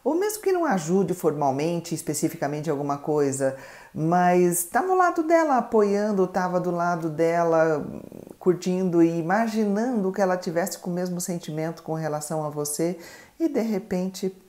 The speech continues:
você vê que nada daquilo era verdade. Sou Marisa de Abreu, psicóloga. Esse canal é pra falar de psicologia, de comportamento, dos nossos sentimentos e mostrar pra vocês os temas com os quais você pode contar com um psicólogo numa psicoterapia, que é assunto que você pode levar, que você pode tratar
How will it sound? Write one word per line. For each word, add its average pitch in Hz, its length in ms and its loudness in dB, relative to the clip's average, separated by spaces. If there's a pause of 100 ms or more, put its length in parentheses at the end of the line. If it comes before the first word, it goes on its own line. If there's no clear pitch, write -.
(240)
você - 180 -10
vê 156 180 -10
que 156 160 -18
nada 143 320 -10
daquilo 143 440 -8
era 139 160 -6
verdade. 131 720 -8 (800)
Sou - 220 4
Marisa 190 400 6
de 175 80 6
Abreu, 175 340 6
psicóloga. 170 800 0
Esse 160 200 -4
canal 151 240 -4
é 151 40 0
pra 151 160 -4
falar 143 240 -8
de 139 120 -10
psicologia, 156 680 -2
de - 120 -6
comportamento, 143 760 -6
dos 147 120 -10
nossos 139 340 -6
sentimentos 165 1040 -4 (320)
e 214 80 0
mostrar 226 360 2
pra 226 140 -2
vocês 220 520 2
os 214 160 -6
temas 196 640 0 (140)
com 180 160 -4
os 180 100 -8
quais 165 300 -4
você 170 120 -6
pode 165 260 -8
contar 214 400 -8
com 190 140 -8
um 190 60 -6
psicólogo 165 840 -4
numa 165 400 -4
psicoterapia, 151 840 -6
que 143 120 -12
é - 20 -10
assunto 160 400 -10
que - 80 -14
você 156 80 -10
pode 147 260 -8
levar, 143 400 -6
que - 60 -14
você 160 100 -4
pode 143 280 -8
tratar 147 540 -8